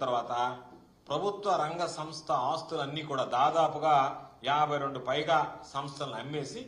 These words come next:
తనకు సంబంధించినటువంటి మనుషులందరికీ కట్టబెట్టడం జరిగింది. ఆ భాగంలోనే కాకినాడ పోర్టుకు సంబంధించి ఆయనకు సంబంధించినటువంటి వ్యక్తి కేవీ రావు గారికి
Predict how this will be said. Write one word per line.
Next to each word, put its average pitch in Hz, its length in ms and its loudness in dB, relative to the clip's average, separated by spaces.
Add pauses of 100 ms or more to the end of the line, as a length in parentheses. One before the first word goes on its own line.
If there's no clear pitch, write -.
(440)
తనకు 180 320 0
సంబంధించినటువంటి 170 840 -4
మనుషులందరికీ 135 600 -4 (100)
కట్టబెట్టడం 110 540 -8
జరిగింది. - 320 -10 (720)
ఆ - 20 10 (140)
భాగంలోనే 175 560 8 (420)
కాకినాడ 170 400 2 (100)
పోర్టుకు 151 360 -6
సంబంధించి 139 500 -4 (480)
ఆయనకు 165 440 -2
సంబంధించినటువంటి 147 920 -6
వ్యక్తి 131 280 -4 (600)
కేవీ 165 260 -2
రావు 131 220 0
గారికి 117 340 -4